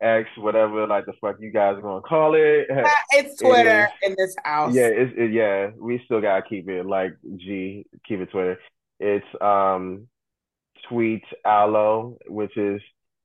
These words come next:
Speaker 1: T W E E T, um, A L L O. <laughs> It's a play on my last name,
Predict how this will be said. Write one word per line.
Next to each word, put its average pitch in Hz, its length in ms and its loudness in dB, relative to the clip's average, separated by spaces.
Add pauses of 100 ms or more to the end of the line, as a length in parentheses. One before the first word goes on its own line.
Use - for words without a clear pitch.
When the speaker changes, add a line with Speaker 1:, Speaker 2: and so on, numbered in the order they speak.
(380)
Speaker 1:
T 113 300 -2
W 104 760 -2 (420)
E 135 60 -2
E 113 580 -2 (200)
T, 107 540 -4 (800)
um, 98 480 0
A 98 480 0
L 92 460 -2
L 92 440 -4
O. 87 440 -12
<laughs> 123 240 -4 (1000)
It's 117 100 -8
a 127 60 -2
play 127 260 2
on 117 160 2
my 107 120 2
last 104 380 0
name, 92 320 -12